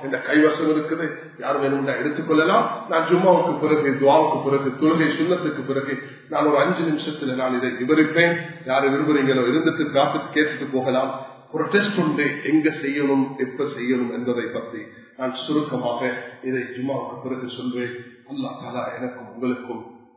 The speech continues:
நிதானமாக தூர்நோக்கோட, இந்த நாடு பாருங்க, இது மெஜாரிட்டி பௌத்த மக்கள் வாழக்கூடிய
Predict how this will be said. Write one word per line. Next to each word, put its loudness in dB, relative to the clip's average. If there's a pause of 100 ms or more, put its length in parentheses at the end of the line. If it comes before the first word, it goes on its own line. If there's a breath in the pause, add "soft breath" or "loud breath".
நிதானமாக 0 (840)
தூர்நோக்கோட, 4 (600)
இந்த -2
நாடு 4
பாருங்க, 2
இது 2 (240)
மெஜாரிட்டி 0
பௌத்த 0 (140)
மக்கள் -8
வாழக்கூடிய -4